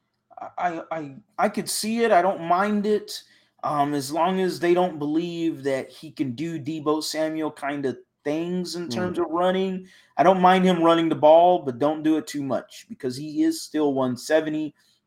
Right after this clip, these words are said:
Speaker 1: Deebo Samuel came in six foot, six one, and he's, he's built. Okay, he's, he's a, he's a granite. Okay,
Speaker 2: Mm.
Speaker 1: he's like two ten. So I have no
Speaker 2: Mm.
Speaker 1: problem with Deebo doing that.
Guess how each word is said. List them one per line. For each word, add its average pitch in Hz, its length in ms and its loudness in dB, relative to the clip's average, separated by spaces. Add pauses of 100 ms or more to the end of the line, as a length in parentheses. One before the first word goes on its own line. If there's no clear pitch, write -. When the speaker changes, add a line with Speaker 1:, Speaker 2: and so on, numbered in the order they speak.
Speaker 1:
Deebo 170 360 4
Samuel 170 460 0
came 160 300 -2
in 151 340 0 (360)
six - 440 0
foot, 165 460 0
six - 380 -6
one, 147 500 -2 (300)
and 123 80 -8
he's, 147 240 -6 (340)
he's 147 200 -8
built. - 600 4 (160)
Okay, 123 160 -6
he's, 175 320 -6
he's 180 160 -8
a, 127 80 -6 (260)
he's 165 220 -8
a 117 40 -8 (260)
granite. 156 480 2 (120)
Okay, 143 340 0
Speaker 2:
Mm. 120 100 2
Speaker 1:
he's 180 120 -6
like 139 220 -2
two 175 180 -6
ten. 160 420 -4 (260)
So - 200 -2
I 151 120 10
have 190 120 8
no 180 200 2
Speaker 2:
Mm. 175 80 -12
Speaker 1:
problem 165 400 4
with 127 140 -6
Deebo 170 400 4
doing 139 260 0
that. 131 300 2